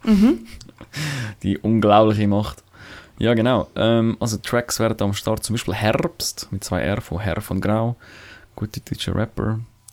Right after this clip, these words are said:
Speaker 2: Combo ist, glaub ich, so ein bisschen. Ähm, dann Tua,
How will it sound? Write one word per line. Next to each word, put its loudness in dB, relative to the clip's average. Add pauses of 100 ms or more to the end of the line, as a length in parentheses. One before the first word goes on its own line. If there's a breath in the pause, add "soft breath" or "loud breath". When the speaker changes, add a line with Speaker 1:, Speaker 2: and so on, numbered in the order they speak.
Speaker 2:
Combo -2
ist, -8
glaub -6
ich, -14
so -8
ein -6
bisschen. -8 (640 loud breath)
Ähm, 2 (260)
dann 2 (220)
Tua, 0